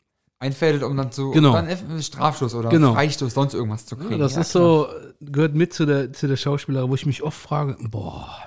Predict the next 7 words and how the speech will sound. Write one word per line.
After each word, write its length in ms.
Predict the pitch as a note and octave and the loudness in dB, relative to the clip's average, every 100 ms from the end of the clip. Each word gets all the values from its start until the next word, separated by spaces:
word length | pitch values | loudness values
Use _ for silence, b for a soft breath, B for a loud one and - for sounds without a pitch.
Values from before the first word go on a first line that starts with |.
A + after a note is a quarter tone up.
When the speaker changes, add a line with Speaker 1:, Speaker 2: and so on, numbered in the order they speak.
| - - | -20 -12
Speaker 1:
Die 80 | B2+ | -10
Trainerfüchse 800 | - C#3 F#3 G3 G3 - G#3 C4 B B | -4 -4 -4 -6 -6 -2 -4 -4 B B
oder 180 | C#3 C3 | 2 2
die 180 | A#2+ B2 | 2 0
richtig 440 | C3+ F3 D3 - | 0 -2 -4 -8
guten 340 | E3+ A3+ E3+ - | -10 -8 -8 -8
Trainerfüchse, 800 | B2 A2+ A#2 - B2+ - G#3+ | -6 -4 -6 -8 -12 -8 -10